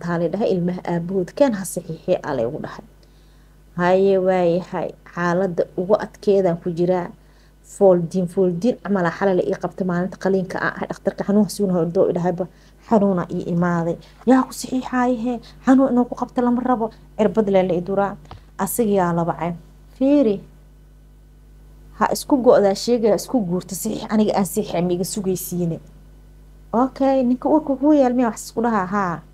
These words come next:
Gabadha nerskeed, waxa saan i dhahay, ma ninka adiga uurka u laheeda? Haa. Lagu qaada dheh.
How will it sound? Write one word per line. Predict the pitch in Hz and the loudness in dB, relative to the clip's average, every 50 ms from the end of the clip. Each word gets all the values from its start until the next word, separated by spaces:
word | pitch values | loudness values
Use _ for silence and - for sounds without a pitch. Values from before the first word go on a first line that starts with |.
| - - - - - - - - - - - - - - | -20 -20 -20 -20 -20 -20 -20 -20 -20 -20 -20 -20 -12 -10
Gabadha | 185 196 226 208 | -4 -2 0 2
nerskeed, | 214 220 226 220 - - - - 202 196 | 4 2 2 0 -2 -10 -8 -2 -2 -2
waxa | 220 - - 240 | -2 -2 -6 -4
saan | - 285 240 | -2 -2 -2
i | - 220 | 0 0
dhahay, | 254 247 240 214 | 0 0 2 4
ma | 226 | 4
ninka | 247 285 277 269 240 156 | 2 2 2 2 2 2
adiga | 202 208 262 254 | 2 2 2 2
uurka | - 262 254 - | 2 0 -2 0
u | 240 240 | -2 0
laheeda? | 226 226 220 196 196 175 | 2 2 2 2 0 -2
Haa. | 170 190 190 185 175 160 - - - - - - - - - - - - - - | -2 -4 -4 -4 -6 -8 -10 -16 -20 -20 -20 -20 -20 -20 -20 -20 -20 -20 -14 -6
Lagu | 170 175 180 185 185 190 180 185 | -2 0 0 2 2 0 -2 -2
qaada | - 233 233 226 208 208 202 180 | 0 2 2 2 2 2 0 0
dheh. | - 185 196 | 0 0 -2